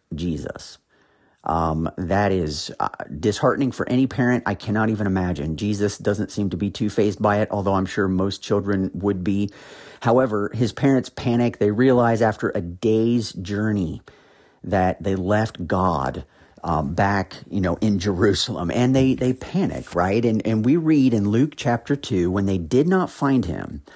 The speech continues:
they returned to Jerusalem searching for him. And after three days, they found him in the temple, sitting among the teachers, listening to them and asking them questions.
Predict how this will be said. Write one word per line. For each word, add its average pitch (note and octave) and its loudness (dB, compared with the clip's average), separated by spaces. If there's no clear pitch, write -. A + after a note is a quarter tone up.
they G#2+ 4
returned A#2+ 0
to C3+ 0
Jerusalem G2 -2
searching D3 0
for C2+ -4
him. - -8
And A2+ 0
after A#2+ 0
three A#2+ -2
days, C#3 2
they E2+ 0
found A#2 0
him F2+ -2
in B2 4
the C#3+ 2
temple, C3 -4
sitting A2+ 2
among B2 4
the C3+ 4
teachers, G2 -2
listening B2 0
to B2+ 0
them E2 -2
and D#2 -2
asking D2+ -6
them D#2 -4
questions. - -4